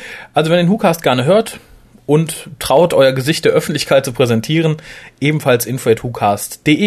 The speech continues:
e. Dann könnt ihr an einer unserer Agenden dieses Jahr zwei teilnehmen, nämlich einmal einen handgeschriebenen Brief an uns schicken, statt einer E-Mail,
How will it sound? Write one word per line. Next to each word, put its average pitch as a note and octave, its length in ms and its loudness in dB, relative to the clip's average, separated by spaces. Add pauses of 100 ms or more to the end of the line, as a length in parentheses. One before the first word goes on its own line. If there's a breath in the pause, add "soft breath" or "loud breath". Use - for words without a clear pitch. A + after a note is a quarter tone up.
e. G2 100 -4
Dann G#3+ 220 2
könnt G#3 200 2
ihr F3 60 4
an - 60 -2
einer E3+ 200 2
unserer D#3 200 2
Agenden E3 420 2
dieses C3+ 260 -2
Jahr G#2+ 180 4
zwei G#2 260 2
teilnehmen, A#2 560 0
nämlich B2+ 340 0
einmal B2+ 480 2
einen F3 240 0
handgeschriebenen D3+ 720 -2
Brief C3+ 720 0 (120)
an A2+ 140 -4
uns A2 140 -4
schicken, G#3 520 -4
statt - 360 -2
einer G#2 220 -4
E-Mail, G#2+ 440 0